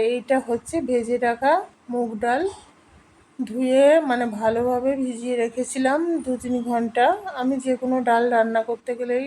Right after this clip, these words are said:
ভিজিয়ে রাখি দু তিন ঘন্টা। এইবার এটাকে কি করতে হবে বন্ধুরা, এই মুগ ডালটা এর মধ্যে দিয়ে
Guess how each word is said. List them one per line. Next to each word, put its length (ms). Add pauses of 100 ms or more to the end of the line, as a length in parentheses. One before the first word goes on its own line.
(120)
ভিজিয়ে 380
রাখি 280
দু 160
তিন 180 (100)
ঘন্টা। 380 (3250)
এইবার 440 (3000)
এটাকে 460
কি 140
করতে 340
হবে 300
বন্ধুরা, 520 (1300)
এই 180
মুগ 260
ডালটা 380
এর 140
মধ্যে 280
দিয়ে 220